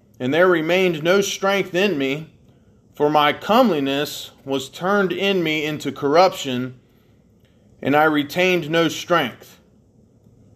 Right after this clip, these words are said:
Yet heard I the voice of his words, and when I heard the voice of his words, then was I in a deep sleep on my face, and my face towards the ground." We'll pause there for a second,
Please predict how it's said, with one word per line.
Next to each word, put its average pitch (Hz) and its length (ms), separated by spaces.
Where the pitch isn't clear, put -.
Yet 170 360
heard 196 360
I 151 640
the 131 200
voice 170 420
of 143 160
his 131 240
words, 135 640
and 131 160
when 151 120
I 139 140
heard 170 260
the 156 80
voice 165 380
of 143 140
his 127 180
words, 139 580
then 151 460
was 143 260
I 160 300
in 143 260
a 127 140
deep 147 420
sleep 165 640
on 151 240
my 135 160
face, 147 720
and 135 160
my 127 160
face 143 400
towards 139 300
the 127 100
ground." 117 380
We'll 131 80
pause 156 400
there 139 220
for 135 200
a 117 40
second, 127 420